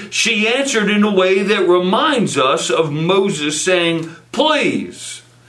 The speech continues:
Send someone else, as many of us do when confronted with seemingly insurmountable obstacles.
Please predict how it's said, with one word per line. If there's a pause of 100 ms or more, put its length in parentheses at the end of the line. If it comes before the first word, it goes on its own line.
(140)
Send
someone
else, (320)
as
many
of
us
do
when
confronted
with (240)
seemingly (200)
insurmountable
obstacles.